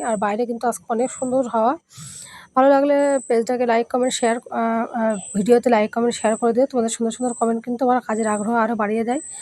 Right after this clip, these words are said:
ওই যে মেয়ে চলে যাচ্ছে। তো চলো হচ্ছে এখন আমি খাওয়া দাওয়া করবো, আর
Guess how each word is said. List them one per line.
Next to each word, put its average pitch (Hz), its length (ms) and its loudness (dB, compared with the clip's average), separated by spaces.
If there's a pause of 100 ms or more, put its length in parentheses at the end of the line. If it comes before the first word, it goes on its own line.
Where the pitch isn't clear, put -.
(200)
ওই 254 140 2
যে 262 100 2
মেয়ে 254 200 2
চলে 233 200 -2
যাচ্ছে। 240 340 -4 (640)
তো 233 80 -4 (100)
চলো 233 340 -2
হচ্ছে 233 280 -8
এখন 233 340 -4
আমি 233 240 -2 (420)
খাওয়া 240 240 2
দাওয়া 240 140 0
করবো, 240 320 -2
আর 247 320 -2